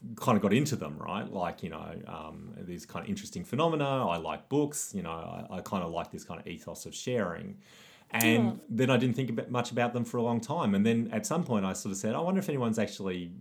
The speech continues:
Speaker 1: done any research on these things," 'cause there are actually a lot of these around, right?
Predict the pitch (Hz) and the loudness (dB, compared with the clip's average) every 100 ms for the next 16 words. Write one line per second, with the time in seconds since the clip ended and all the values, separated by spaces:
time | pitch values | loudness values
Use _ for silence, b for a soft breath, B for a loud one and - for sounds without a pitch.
0 | - 98 98 90 87 85 82 82 80 - | -14 -8 -4 -4 -4 -4 -6 -10 -12 -12
1 | 87 90 123 117 214 - 85 - 76 73 | -10 -10 -4 4 4 4 0 -4 -8 -8
2 | 73 - 90 80 - - 113 110 143 190 | -10 -10 -12 -12 -12 -2 0 2 2 4
3 | 117 - 107 92 90 87 87 95 127 123 | 2 -2 -2 -2 -2 -4 -2 2 4 4
4 | 110 - 87 87 85 82 87 101 151 95 | 2 -4 -6 -6 -6 -6 -4 -2 -2 -4
5 | - 65 - 85 104 151 | -10 -16 -12 -8 -6 -6